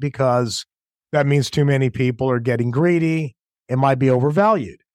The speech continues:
Well, even that explanation was too complicated. And there are books on this subject. So he just simply went to,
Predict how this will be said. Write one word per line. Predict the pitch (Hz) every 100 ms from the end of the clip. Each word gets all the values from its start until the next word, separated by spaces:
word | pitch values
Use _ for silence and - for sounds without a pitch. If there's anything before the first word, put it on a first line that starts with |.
| _ _ _ _ _ _ 175
Well, | 170 151 139 _ -
even | 233 254 180
that | 180
explanation | 208 175 - 127 117 113 -
was | 101 -
too | 120
complicated. | - 110 98 95 107 87 67 - _ _ -
And | 156 151 147
there | 160
are | 160 151
books | 127 220 - 180
on | 156
this | 135 113
subject. | - 117 90 82 - - _
So | - -
he | 135 160 220
just | 190 143 -
simply | 139 131 139 156
went | 135 123 127
to, | - 113 101 160